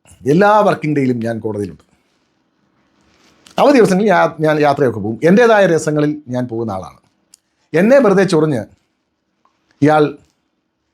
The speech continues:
ഇയാളുടെ ദുഷ്കീർത്തി വെളിയിൽ അറിയിക്കപ്പെട്ടതാണ്. അയാളും അയാളോടൊപ്പം രണ്ട് മൂന്നാല് പേരുമുണ്ട്.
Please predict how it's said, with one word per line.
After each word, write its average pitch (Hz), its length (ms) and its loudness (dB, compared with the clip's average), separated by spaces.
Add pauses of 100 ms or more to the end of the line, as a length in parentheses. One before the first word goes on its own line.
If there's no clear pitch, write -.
(260)
ഇയാളുടെ 156 420 2 (1500)
ദുഷ്കീർത്തി 180 500 2 (1200)
വെളിയിൽ 160 240 4 (200)
അറിയിക്കപ്പെട്ടതാണ്. 127 600 -2 (2250)
അയാളും 262 360 2
അയാളോടൊപ്പം 240 440 2 (100)
രണ്ട് 196 160 2
മൂന്നാല് 196 260 2
പേരുമുണ്ട്. 202 340 0